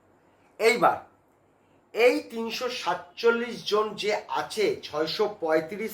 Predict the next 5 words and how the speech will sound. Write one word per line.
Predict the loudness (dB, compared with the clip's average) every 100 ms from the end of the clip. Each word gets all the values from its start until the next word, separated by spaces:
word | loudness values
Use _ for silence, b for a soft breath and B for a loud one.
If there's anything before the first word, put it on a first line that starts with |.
| -8
থেকে | -8 -8 -8
ছয়শো | -4 -4 -2 -6 -6
চল্লিশের | -4 -2 0 2 2
মধ্যে, | 2 -4 -10 -16 -16 b b b b
এরা | -4 6 6 6 2